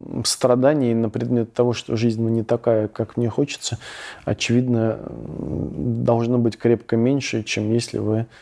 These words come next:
ну, родитесь к-, каким-нибудь очень много думающим персонажем, у которого,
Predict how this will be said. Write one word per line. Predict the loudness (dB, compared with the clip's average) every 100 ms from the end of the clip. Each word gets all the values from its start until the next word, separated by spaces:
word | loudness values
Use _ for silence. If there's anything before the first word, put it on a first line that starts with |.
| -8
ну, | -4 -2
родитесь | -4 -6 -4 -6
к-, | -4 -6
каким-нибудь | -2 0 2 2 2 0 -2 -4 -2
очень | -2 0 2
много | 2 2
думающим | 2 4 4 0 -2 -4 -4 -4
персонажем, | -2 -2 0 0 2 0 -2 -6
у |
которого, | -4 0 2 2 -2